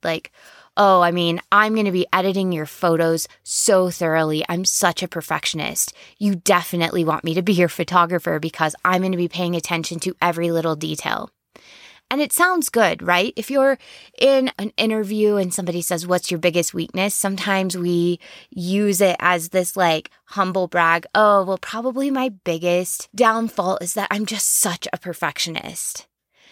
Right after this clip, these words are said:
So we kind of acknowledge that it's a difficulty, but also that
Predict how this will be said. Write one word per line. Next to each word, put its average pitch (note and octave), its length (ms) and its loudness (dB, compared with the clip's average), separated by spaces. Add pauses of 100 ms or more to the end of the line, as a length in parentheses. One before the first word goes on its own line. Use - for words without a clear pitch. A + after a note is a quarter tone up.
(100)
So B3 540 4
we B3 220 -2
kind D4+ 280 0
of C#4 120 2
acknowledge G3 720 2
that G#3 140 2
it's G#3 180 -2
a G3+ 80 -2
difficulty, G#3+ 720 0
but G3+ 220 2
also F#3 340 0
that F3+ 200 2